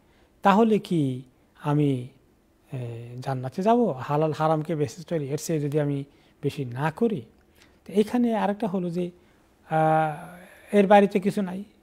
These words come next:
মানে এর বাইরে ফরজ কিছু নাই, কিছুকে ফরজ মনে করার কোনো কারণ নাই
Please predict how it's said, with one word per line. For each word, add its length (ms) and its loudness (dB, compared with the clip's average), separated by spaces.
মানে 280 -2
এর 140 6
বাইরে 180 6
ফরজ 300 4
কিছু 200 0
নাই, 140 -4
কিছুকে 300 0
ফরজ 260 2
মনে 220 0
করার 180 0
কোনো 180 0
কারণ 240 4
নাই 220 -4